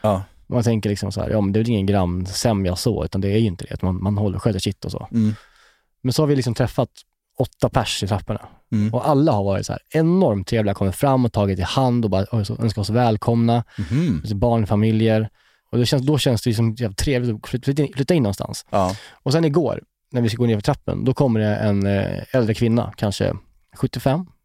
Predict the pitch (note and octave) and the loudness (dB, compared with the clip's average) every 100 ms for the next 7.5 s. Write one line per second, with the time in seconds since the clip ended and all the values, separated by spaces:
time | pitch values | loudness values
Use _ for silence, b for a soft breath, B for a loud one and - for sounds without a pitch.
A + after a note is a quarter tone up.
0 | _ - G2+ C3+ B B B B B B | _ -6 -6 -6 B B B B B B
1 | - A2+ A2 G#2+ - B2+ - A#2 A2 G#2 | 0 4 4 2 0 0 0 2 2 0
2 | - G#2 G2+ G#2+ G2+ G2 - - D#3 D3+ | 0 0 2 2 0 -2 -4 -2 0 2
3 | C#3+ B2 A2+ A#2 A#2 G2+ - - E3+ D#3 | 0 -2 -2 -2 -2 -4 -8 -2 0 2
4 | B2 A2+ G#2 F#2+ G#2+ F#2+ G2 F#2+ B B | 0 0 -2 -2 -4 -6 -6 -10 B B
5 | B B B - A#2 A2+ C3+ D3 A#2+ A#2+ | B B B -8 -4 -2 -2 -2 0 -2
6 | A2 - _ G#2+ G#2 G#2+ - A#2+ A2 A#2+ | -2 -6 _ -6 -4 -4 -6 -2 0 0
7 | G#2 G#2+ G2+ - - | 0 -2 -4 -8 -8